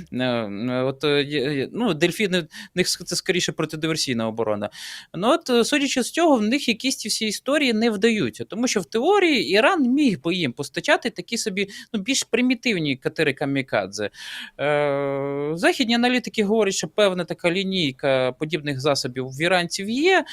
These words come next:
Е, їхнє управління доволі просте, тобто до району атаки його має довести бойовий плавець, а далі цей катер камікадзе має рухатися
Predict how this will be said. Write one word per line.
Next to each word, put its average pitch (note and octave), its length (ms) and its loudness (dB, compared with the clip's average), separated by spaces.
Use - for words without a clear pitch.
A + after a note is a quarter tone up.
Е, F#3+ 100 0
їхнє A3+ 340 2
управління G#3 680 2
доволі G3 320 4
просте, A3 500 2
тобто - 220 -4
до F#3 580 4
району F#3+ 340 2
атаки E3 440 4
його D#3 200 0
має D#3 220 4
довести D3+ 380 -2
бойовий D#3 320 0
плавець, D4+ 480 0
а E3 100 -6
далі C#4 240 4
цей A3+ 160 0
катер G3 540 2
камікадзе G3 500 2
має G3 300 4
рухатися E3 600 0